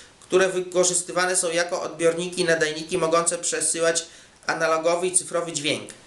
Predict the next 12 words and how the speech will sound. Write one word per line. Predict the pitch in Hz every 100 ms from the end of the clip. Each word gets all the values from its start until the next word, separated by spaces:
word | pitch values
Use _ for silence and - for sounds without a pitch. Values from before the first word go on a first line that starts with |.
| - - -
Związki | 127 160 214 214 190
baru | 170 185 202
mają | 185 185 175 - -
większą | 127 180 185 185 165
zdolność | 147 170 175 180 -
zmiany | 127 151 180 180
kierunku | 175 165 160 175 170
rozchodzenia | 160 - 143 165 165
się | 160 143
fal | 139 156 151
niż | 143
szkło. | - - 113 -